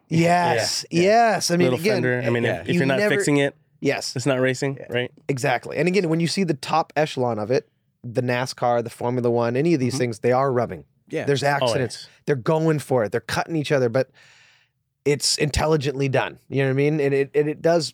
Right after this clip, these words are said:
Speaker 1: make it exciting. Let's be honest. It is more exciting
Speaker 2: Oh, yeah.
Speaker 1: racing to watch people on the same grid constantly cut each
Speaker 3: Oh,
Speaker 1: other,
Speaker 3: it's
Speaker 1: shorten each other. I mean, I'll be honest with you.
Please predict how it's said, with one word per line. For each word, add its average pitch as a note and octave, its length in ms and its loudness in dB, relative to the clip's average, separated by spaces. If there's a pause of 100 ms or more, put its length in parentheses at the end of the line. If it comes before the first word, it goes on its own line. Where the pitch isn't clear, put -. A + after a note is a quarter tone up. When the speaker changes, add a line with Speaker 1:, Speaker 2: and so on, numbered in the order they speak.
Speaker 1:
make C#3+ 240 -2
it D#3 60 -2
exciting. D#3 460 -6 (100)
Let's C#3 160 -2
be D3+ 100 2
honest. D3+ 300 0
It D3+ 120 2
is E3 160 2
more D3+ 160 2
exciting C#3+ 360 0
Speaker 2:
Oh, G#2+ 40 0
yeah. A#2+ 40 0
Speaker 1:
racing B2+ 320 -2
to C#3 120 -4
watch B2+ 380 0
people B2+ 380 -4 (120)
on B2+ 240 2
the B2 60 -6
same C3 320 0
grid B2 340 0 (380)
constantly C3 460 -4
cut B2+ 240 -6
each A#2+ 80 -2
Speaker 3:
Oh, B2+ 140 2
Speaker 1:
other, F#2+ 120 0
Speaker 3:
it's G#2 300 -4
Speaker 1:
shorten C#3+ 240 0
each C3 80 -2
other. C#3 80 4
I C3+ 60 2
mean, D3 200 0 (280)
I'll D#3 100 2
be F3 100 4
honest E3+ 220 0
with D#3 80 2
you. C#3+ 140 2